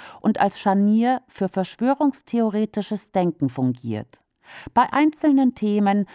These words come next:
reiht man sich dabei bewusst in eine fundamental oppositionelle Querfront ein.“ Zitat Ende. Auf die haarsträubenden methodischen und inhaltlichen Defizite dieser sogenannten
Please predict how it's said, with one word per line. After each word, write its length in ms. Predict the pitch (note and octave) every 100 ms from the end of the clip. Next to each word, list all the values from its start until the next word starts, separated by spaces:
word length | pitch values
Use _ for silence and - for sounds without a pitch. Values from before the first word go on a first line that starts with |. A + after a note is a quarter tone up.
| -
reiht 380 | E3 E3 A3 -
man 160 | A3+ G3+
sich 180 | G3+
dabei 380 | - F3+ E3+ E3
bewusst 580 | C#3+ C#3+ F#3 G#3 - - - -
in 180 | E3+ -
eine 240 | E3 E3+
fundamental 1040 | E3+ - C4+ C#4+ C4+ A3 G3+ - F#3 F#3 G3
oppositionelle 880 | F3+ F3+ E3+ E3 - E3 E3 E3 E3
Querfront 840 | - F#3+ F3+ F3 - B2 A#2+ B2
ein.“ 380 | A#2+ A#2 A2 G#2+ _ _
Zitat 520 | - F3 - F3 F3+ -
Ende. 480 | C#3+ A#2 - - _ _ _ _ _ _ _ _
Auf 200 | A#3+ -
die 120 | A3+
haarsträubenden 760 | G#3+ A3+ A3 A3 G#3+ G#3+ G3 G3
methodischen 720 | F#3 - A3 G#3 F3+ - E3+
und 240 | - D#3+
inhaltlichen 800 | - C#4+ B3 E3 D3 D3+ C#3 D3+
Defizite 760 | C#3+ C#3 D#3 B2 - C#3+ D#3+ D3
dieser 300 | D#3 C#3+ D3
sogenannten 800 | D#3 D#3 D#3 D3 C#3 - D3